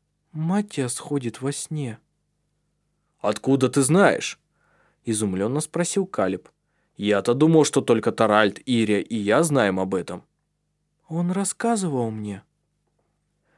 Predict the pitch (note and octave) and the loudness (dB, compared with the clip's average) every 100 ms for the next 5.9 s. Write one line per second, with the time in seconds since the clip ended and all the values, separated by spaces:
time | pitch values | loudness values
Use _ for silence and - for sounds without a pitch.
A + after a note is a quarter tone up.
0 | _ - A2+ G#2 F#2+ G2+ G2 G2 C3 F3 | _ 0 2 2 0 -4 -4 0 2 2
1 | - D3+ E3+ E3+ C#3+ C#3+ D3 D3 D3+ D#3 | 0 -2 2 4 2 0 -2 -2 -2 -2
2 | D#3 B2 A#2 B2 C#3 B2+ G2+ G#2 _ - | -2 -2 -2 -2 -2 -2 -4 -6 _ -20
3 | - A2 G#2+ D#3 D#3 E3 E3+ E3 E3+ B2 | -10 -4 -2 -2 0 0 2 4 4 4
4 | - E3 F#3+ - - A2 G#2 - B2+ C#3+ | 2 0 0 -4 -4 -2 -2 0 0 0
5 | C#3 B2 A#2 G#2 - F#2+ - - | -4 -4 -4 -4 -8 -10 -10 -14